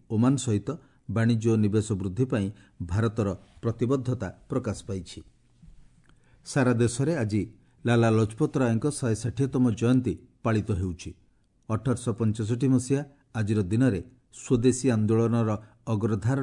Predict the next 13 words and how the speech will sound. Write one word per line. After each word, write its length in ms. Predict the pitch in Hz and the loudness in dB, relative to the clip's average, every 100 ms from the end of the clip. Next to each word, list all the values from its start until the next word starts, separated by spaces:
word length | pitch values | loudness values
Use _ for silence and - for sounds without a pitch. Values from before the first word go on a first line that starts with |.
| 131 | 2
ଲାଲା 200 | 110 107 | 2 2
ଲଜପତ 420 | 104 92 - 127 143 | 0 0 -2 0 -2
ରାୟ 140 | 82 80 _ _ _ - | -2 -6 _ _ _ 0
ପଞ୍ଜାବ 320 | 123 117 131 127 | 2 4 2 2
ପ୍ରଦେଶର 380 | 104 113 - 123 107 | 0 0 0 -4 -2
ତତ୍କାଳୀନ 440 | 107 - 120 110 123 120 | -4 -2 0 2 0 0
ଫରିଦକୋଟ 500 | 117 113 113 - 107 98 | 0 0 0 0 -2 0
ଜିଲ୍ଲାର 300 | 110 123 104 95 - _ 98 90 | 0 2 0 -2 -8 _ -8 2
ଧୁଡ଼ିକେଠାରେ 600 | 120 131 127 113 98 113 | 4 6 4 0 0 0
ଜନ୍ମଗ୍ରହଣ 520 | 113 101 101 92 98 101 | 0 2 0 0 -2 0
କରିଥିଲେ। 460 | 113 92 - 82 - _ _ _ _ _ _ | -2 -2 -4 -8 -10 _ _ _ _ _ _
ତାଙ୍କ 180 | 131 104 104 | -2 0 0
ପିତା 240 | 107 98 | -2 -2